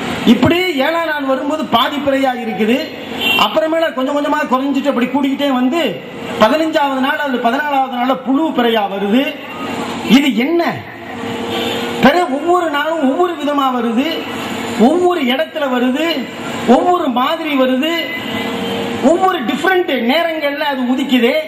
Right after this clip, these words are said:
இது என்ன? இது என்னுடைய கருத்தல்ல, திருக்குறானிலே வருகின்ற வசனத்தினுடைய கருத்து. இரண்டாவது அத்தியாயத்திலே நூத்தி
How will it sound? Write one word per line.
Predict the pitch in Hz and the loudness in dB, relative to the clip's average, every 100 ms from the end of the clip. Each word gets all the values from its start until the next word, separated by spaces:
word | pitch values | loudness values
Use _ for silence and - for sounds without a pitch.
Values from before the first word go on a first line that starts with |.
| - - - - - | -8 -14 -12 -2 4
இது | 277 311 220 | 6 6 0
என்ன? | 180 240 247 240 240 175 123 - - - - - - - - | 0 2 2 2 0 -2 -8 -10 -12 -10 -8 -8 -8 -2 2
இது | 190 | 4
என்னுடைய | 196 247 247 233 | 4 2 2 0
கருத்தல்ல, | 220 240 - 220 240 285 - - - 240 233 | 0 -2 -2 0 0 -2 -6 -10 -8 -8 4
திருக்குறானிலே | 269 339 285 269 247 240 240 | 4 6 4 0 0 -2 0
வருகின்ற | 220 226 220 240 220 | 2 2 2 2 2
வசனத்தினுடைய | 202 196 277 254 233 214 214 190 - | 2 0 -2 -2 -2 2 2 0 0
கருத்து. | 208 220 - 196 185 175 - - - - - - - - - - | 0 0 0 0 0 -2 -8 -10 -8 -8 -6 -8 -6 -6 -4 2
இரண்டாவது | 175 247 302 285 247 | 4 6 4 2 0
அத்தியாயத்திலே | 220 - 262 240 226 220 240 | -2 0 0 0 -2 -2 0
நூத்தி | 285 254 254 | 2 0 2